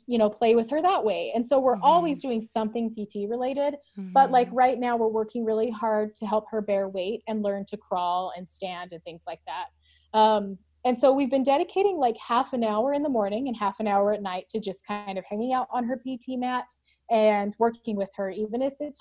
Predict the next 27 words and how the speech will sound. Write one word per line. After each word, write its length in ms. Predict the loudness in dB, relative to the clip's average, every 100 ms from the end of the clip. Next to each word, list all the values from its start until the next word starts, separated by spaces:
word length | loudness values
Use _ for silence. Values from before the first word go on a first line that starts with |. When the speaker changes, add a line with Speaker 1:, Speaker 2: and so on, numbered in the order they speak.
| -2
Speaker 1:
hard, 400 | 2 2 0 -4 _ _ _ _
through 240 | 2 4 4
that 160 | 2
half 280 | 0 -4 -2
an 80 | -2
hour 340 | 0 0 0 -4
to 80 | -6
practice 580 | -2 -2 -2 -8 -10 -10
her, 80 | -10 -10 -10
you 80 |
know, 100 | -10
to 120 | -10 -10
kind 140 | -12
of 100 | -10
gain 220 | -8 -10 -10
strength 400 | -12 -12 -12 -14
and 100 | -14
practice 380 | -12 -12 -16 -18
that. 220 | -14 -12 -12
Speaker 2:
Mm. 600 | -12 -12 -12 -14 -12 -4
Speaker 1:
Um, 500 | -2 0 -4 -8 -16 _
and 120 | 2
then 120 | 4 4
the 80 |
very 340 | 4 2 2 -2
last 460 | 0 2 0 -2 -8
thing 380 | -8 -8 -14